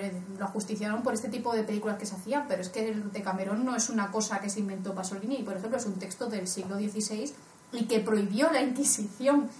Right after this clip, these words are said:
Y en todas estas películas que he dicho, eh, he ido de las más light a las más hardcore. Y en el de Cameron se tratan temas que, por ejemplo, podrían tratarse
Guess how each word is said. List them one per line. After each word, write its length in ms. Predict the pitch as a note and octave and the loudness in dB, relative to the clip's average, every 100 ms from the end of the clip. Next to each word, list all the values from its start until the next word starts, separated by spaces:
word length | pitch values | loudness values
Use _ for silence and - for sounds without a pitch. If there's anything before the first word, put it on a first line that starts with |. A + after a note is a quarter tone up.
| - - - | -18 -20 -6
Y 100 | G#3+ | -2
en 80 | F#3+ | 2
todas 240 | A#3 D4 | 2 2
estas 200 | D#4 D#4+ D4+ | 0 -4 -2
películas 380 | D4+ - F3+ | -4 -2 -2
que 100 | G3+ | -2
he 20 | A3+ | -2
dicho, 340 | C#4+ - D4 | -2 -2 0
eh, 200 | G#3 G#3+ A#3+ | 2 2 4
he 100 | B3+ | 4
ido 160 | C#4 C4 | 8 6
de 120 | B3 | 6
las 180 | A3+ - | 2 2
más 200 | B3 D4 | 2 2
light 260 | C4+ D4 - | 4 2 2
a 120 | B3+ G#3+ | 0 2
las 180 | G#3 | 2
más 320 | G#3+ A#3 A3 - | 2 2 2 -2
hardcore. 480 | G3 F#3+ F#3 F3+ F3+ - - - - | -4 -4 -2 -4 -6 -12 -20 -16 -6
Y 360 | G#3+ G3+ G3+ | -2 0 0
en 200 | F#3+ G3 | 0 0
el 100 | G3 G3 | -2 -2
de 40 | |
Cameron 300 | F#3 G3 A3 | -2 -2 0
se 100 | B3+ | -2
tratan 840 | - A3+ A#3 A#3 A3+ A3 A3 A3 G#3+ | -4 -4 -2 0 0 0 -2 -2 -2
temas 380 | A#3 B3+ C#4+ D4 | 0 2 2 0
que, 360 | - G#3+ G3+ F#3+ | 0 -2 -2 -4
por 120 | G3+ | -6
ejemplo, 500 | G3 G3 G#3 A#3 G#3+ | -6 -6 -4 -2 -2
podrían 260 | G#3 G3 G3+ | -2 -2 -2
tratarse 580 | G#3+ A3 G#3+ A#3+ A3 | -2 -2 -4 -4 -4